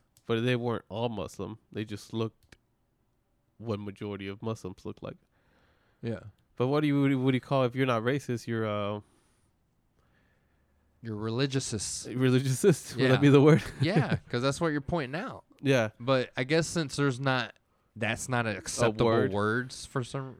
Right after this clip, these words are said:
Speaker 2: you know, 'cause I, we're not gonna agree to that. That's a word.
Speaker 1: Mm-hmm.
Speaker 2: And, uh, so they resort to a word that exists that somehow in their mind is close to that.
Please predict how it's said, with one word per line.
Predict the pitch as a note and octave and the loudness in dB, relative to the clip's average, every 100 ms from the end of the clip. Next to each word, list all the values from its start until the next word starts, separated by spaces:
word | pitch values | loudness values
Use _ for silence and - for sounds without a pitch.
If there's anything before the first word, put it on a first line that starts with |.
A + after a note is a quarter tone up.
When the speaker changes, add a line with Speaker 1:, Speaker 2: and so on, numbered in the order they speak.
| F#2 _ | -20 _
Speaker 2:
you | A2+ A2+ | -8 -6
know, | G2+ | -6
'cause | G#2+ G2 | -6 -6
I, | A2+ C3 | -6 -6
we're | C#3+ B2+ | -4 -2
not | B2+ A2+ | -2 -2
gonna | A2+ | -4
agree | G2 A2+ A2 | -2 -2 -2
to | G2 F#2+ | -4 -6
that. | F#2+ F#2+ F#2+ | -6 -8 -12
That's | G2 F#2 - | -12 -12 -12
a | E2 | -14
word. | E2+ D#2+ D#2 - A#2 | -14 -16 -20 -16 -12
Speaker 1:
Mm-hmm. | A2+ G#2 G#2+ - - _ - | -10 -12 -14 -20 -20 _ -12
Speaker 2:
And, | G2 G2 | -8 -6
uh, | F#2+ F2 D#2+ - _ _ _ - | -6 -6 -10 -16 _ _ _ -10
so | A#2 G#2+ | -2 -2
they | G2 G#2+ G#2+ G2+ | 0 0 0 -2
resort | G#2 G2 A2 A2 - | -6 -4 0 -2 -2
to | A#2 G#2+ G#2+ G2 | -2 -2 -2 -6
a | G2 | -6
word | G#2+ G#2+ | -4 -2
that | G2+ F#2 G#2 | -2 -4 -8
exists | G2 G#2 G#2 G#2 - - - _ _ _ _ _ _ - | -8 -4 -2 -2 -4 -14 -18 _ _ _ _ _ _ -8
that | G2 | -6
somehow | - A2 G2+ G2+ G2 G2 F#2+ F#2+ | -4 -4 -4 -6 -4 -4 -8 -10
in | G2 | -6
their | G#2 G2 | -6 -4
mind | F#2+ F#2+ F#2+ | -6 -8 -8
is | F2+ - | -12 -12
close | - G#2 F#2+ | -4 -4 -4
to | - F2+ | -8 -12
that. | E2 E2+ | -12 -16